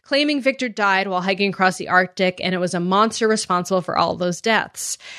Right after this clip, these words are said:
At this point, the full fortune of the Frankenstein family, including that of Elizabeth, falls into the hands of the last surviving member, young Ernest Frankenstein. Does anyone else find this highly suspicious?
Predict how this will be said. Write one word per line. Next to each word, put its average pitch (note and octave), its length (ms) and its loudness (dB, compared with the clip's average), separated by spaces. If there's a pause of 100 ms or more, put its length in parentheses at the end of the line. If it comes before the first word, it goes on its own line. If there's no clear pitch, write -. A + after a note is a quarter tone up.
At - 160 -6
this A4+ 200 4
point, G#3 340 -2
the A3 80 -2
full D#4+ 300 2
fortune D#4+ 580 0
of F#3+ 80 0
the F#3 100 0
Frankenstein F3+ 560 0
family, D#3+ 480 0
including C4+ 440 0
that A#3+ 180 -2
of G3+ 140 -4
Elizabeth, A3 760 0 (400)
falls B3 360 0
into D4+ 180 -4
the E4+ 120 0
hands F3+ 540 0
of F3+ 180 -6
the E3+ 120 0
last F3+ 380 2
surviving G3+ 580 0
member, E3 520 -2 (200)
young F3 480 0 (140)
Ernest E3 560 -4
Frankenstein. - 960 -6 (680)
Does F3 160 -4
anyone F#3+ 260 2
else A3+ 220 2
find B3 260 2
this B3 140 -4
highly C#4 320 2
suspicious? E4+ 800 0